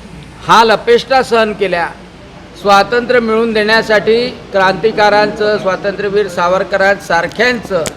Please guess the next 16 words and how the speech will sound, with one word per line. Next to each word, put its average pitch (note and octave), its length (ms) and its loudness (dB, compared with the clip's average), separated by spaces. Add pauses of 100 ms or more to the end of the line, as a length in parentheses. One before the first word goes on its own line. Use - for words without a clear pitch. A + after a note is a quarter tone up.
(720)
मोठं G#3+ 260 2
योगदान A#3+ 580 2
होतं G3+ 300 0 (600)
आणि C4 160 2
म्हणून C4+ 280 2
कोणत्याच A#3 600 2
देशभक्त G#3+ 640 0
स्वातंत्र्यवीराच्या G3+ 1200 0
विरोधात G3 500 4 (160)
असं G3+ 200 -2
उथळपणे F#3+ 720 -2
बोलू F3+ 540 -2
नये, F#3+ 280 0 (920)
हे A#3+ 180 4
सर्वोच्च G#3 760 2
न्यायालयाने G#3 760 2